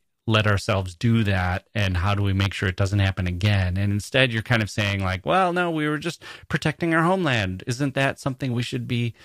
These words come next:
valuing and celebrating and, and building statues to and flying the rebel flag? And doesn't that stand for good things?" And,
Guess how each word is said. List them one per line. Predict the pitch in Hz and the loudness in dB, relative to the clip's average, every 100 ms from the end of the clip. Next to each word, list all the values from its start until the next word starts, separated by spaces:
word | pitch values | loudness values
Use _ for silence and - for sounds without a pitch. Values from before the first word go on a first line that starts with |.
| - - - - | -20 -20 -8 0
valuing | 95 104 110 127 120 127 | 4 6 6 4 2 0
and | 117 | -4
celebrating | 104 107 110 120 120 127 127 | -2 2 2 2 -2 -2 -4
and, | 110 95 - | -4 -4 -4
and | 107 98 | -2 0
building | 110 120 107 | 0 0 -2
statues | - 110 - 127 117 | 0 0 0 -4 -4
to | - 123 131 123 | -2 0 2 0
and | 104 87 - - _ | 0 -4 -10 -20 _
flying | _ - 107 110 113 117 | _ -2 2 4 4 2
the | 104 | 0
rebel | 104 110 | 0 0
flag? | 101 - 104 113 113 113 | -4 0 2 2 2 0
And | 107 98 | -2 -4
doesn't | 110 120 117 | -4 -4 -2
that | 113 - - - | -2 -4 -18 -20
stand | - - 107 110 123 | -14 0 2 4 2
for | - 110 | 0 -2
good | 98 90 113 117 98 | -2 0 0 0 -2
things?" | 113 107 120 127 127 | 0 2 0 -2 -2
And, | 113 95 | -2 -2